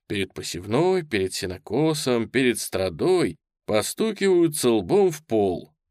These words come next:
Тятя же родимый, попавший в Покровку,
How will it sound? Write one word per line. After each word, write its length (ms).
Тятя 480
же 100
родимый, 580
попавший 520
в 20
Покровку, 600